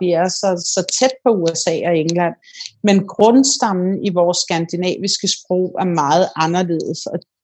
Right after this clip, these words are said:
det er jo her, datalingvistikken kommer ind. Altså, det her med sammensatte ord, det er det største problem i søgemaskiner. Så hvis man for eksempel,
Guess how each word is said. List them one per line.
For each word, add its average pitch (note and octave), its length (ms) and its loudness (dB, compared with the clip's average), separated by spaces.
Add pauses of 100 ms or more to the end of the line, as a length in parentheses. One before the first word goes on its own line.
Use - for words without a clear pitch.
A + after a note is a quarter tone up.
det G#3+ 100 4
er G#3+ 40 2
jo A3 120 6
her, F3 300 2 (140)
datalingvistikken F#3 1160 -2 (100)
kommer E3 240 -2
ind. F#3+ 240 2 (100)
Altså, E3 380 2 (560)
det A#3+ 120 6
her A3 220 2
med A3 120 -4
sammensatte F#3 800 -4
ord, G3+ 300 0 (180)
det G#3 60 -4
er G3+ 40 -6
det G3+ 120 -8 (100)
største - 340 -4 (120)
problem F#3 380 -2
i - 60 -2
søgemaskiner. F3+ 1120 0 (560)
Så - 220 -4
hvis G3+ 200 2
man G3+ 120 4
for G3+ 120 0
eksempel, G#3 420 0